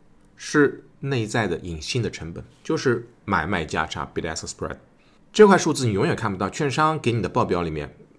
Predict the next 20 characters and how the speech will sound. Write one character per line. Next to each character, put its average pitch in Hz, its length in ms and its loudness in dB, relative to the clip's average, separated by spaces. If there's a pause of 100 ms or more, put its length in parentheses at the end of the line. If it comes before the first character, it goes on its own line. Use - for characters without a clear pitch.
你 104 160 -6
是 135 160 -2
找 69 220 -4
不 87 120 -10
到， 180 240 2
你 107 120 -4
到 220 260 4
底 101 160 0
是 156 180 4
花 147 240 6
了 131 80 6
多 170 260 4
少 127 200 2
钱， 107 200 -2
花 160 160 2
了 143 60 4
多 135 140 0
少 113 100 4
成 131 320 -4
本 87 200 0